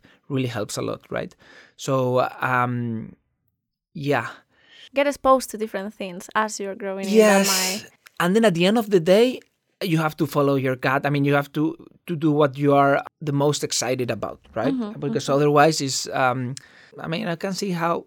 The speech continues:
Speaker 1: sometimes there's a fine line, uh, no, between you want to do a new thing, but at the same time you want to, to, to use what you have or your, your set skill and, and keep working on what you're kind of more familiar with. There's no a perfect, uh,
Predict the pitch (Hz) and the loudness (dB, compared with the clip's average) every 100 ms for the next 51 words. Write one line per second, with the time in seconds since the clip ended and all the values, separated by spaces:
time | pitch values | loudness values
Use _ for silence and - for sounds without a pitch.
0 | _ _ _ _ _ - 160 160 165 156 | _ _ _ _ _ -6 -4 -2 -2 -4
1 | - - 151 147 135 - 139 156 156 151 | -6 -2 -2 0 -6 -4 -2 0 2 2
2 | 151 147 131 147 - - 120 - 151 185 | 2 0 -2 -8 -14 -16 -16 -14 -12 -12
3 | 170 - 151 143 147 - _ 165 151 147 | -12 -8 -6 -6 -8 -16 _ -10 -6 -4
4 | 147 143 143 143 151 165 147 135 135 - | -2 0 0 0 -2 -2 0 0 -2 -10
5 | - 139 147 - 143 139 139 131 135 131 | -8 -8 -10 -10 -10 -8 -6 -6 -6 -8
6 | - - 143 - - 151 143 127 135 143 | -8 -12 -12 -14 -16 -10 -8 -4 2 2
7 | 139 - - 131 139 135 135 131 143 135 | 2 -6 -8 -8 -4 -6 -4 -4 -4 -6
8 | 147 151 135 139 143 127 - 147 147 - | -8 -12 -12 -12 -12 -12 -10 -8 -6 -8
9 | - 156 147 139 131 117 120 127 - 139 | -10 -4 -2 -2 -4 -8 -10 -12 -6 -6
10 | 131 139 143 143 139 135 127 123 135 131 | 2 4 4 0 -4 -2 -4 -4 -2 -2
11 | 131 131 135 120 131 127 143 135 147 180 | -2 -6 -6 -6 -6 -6 -6 -6 -4 -4
12 | 185 247 - _ - - _ _ _ - | -6 -10 -14 _ -20 -20 _ _ _ -20
13 | - 151 156 156 139 147 143 156 135 - | -14 -8 -4 -2 0 2 2 0 -4 -6
14 | - 143 | -6 -4